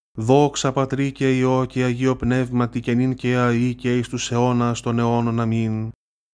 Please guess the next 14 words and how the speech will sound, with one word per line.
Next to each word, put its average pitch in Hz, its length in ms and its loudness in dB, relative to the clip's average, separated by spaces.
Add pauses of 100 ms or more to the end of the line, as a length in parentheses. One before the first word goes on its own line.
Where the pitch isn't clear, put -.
Παναγία 139 600 2
Τριάς, 131 600 2
ελέησον 123 540 0
ημάς. 117 680 -2 (400)
Κύριε, 147 420 2
ηλάσθητη 135 800 2
τες 127 180 -2
αμαρτίες 127 680 -2
ημών, 120 640 0 (380)
δέσποτα 139 800 0
συγχώρησον 131 800 0
τας 123 180 -4
ανομίας 127 580 0
ημίν. 120 640 0